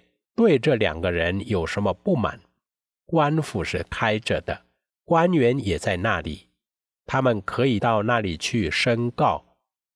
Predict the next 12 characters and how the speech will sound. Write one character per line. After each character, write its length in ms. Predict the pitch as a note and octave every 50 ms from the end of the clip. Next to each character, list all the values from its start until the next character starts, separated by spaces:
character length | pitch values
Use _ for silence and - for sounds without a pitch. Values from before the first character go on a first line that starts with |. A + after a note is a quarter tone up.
| _ _ _ _
你 100 | - C3
们 100 | C#3 D3+ D3+
如 280 | C3+ B2+ C#3+ F#3 A#3
果 240 | A3 - D3+ B2 A2
有 220 | G#2+ G2 F#2 E2
别 300 | D#2+ - - F#2 F#2 A2
的 100 | D#3+ D3+
事 360 | A#2 - - - C#3 B2 G#2 G2+
要 260 | A#2+ B2 A2 F#2 E2
提 320 | - - - - G#2+ A2+
出 180 | - - C#3 C3
来， 300 | A#2+ A2 G#2 F#2+ G#2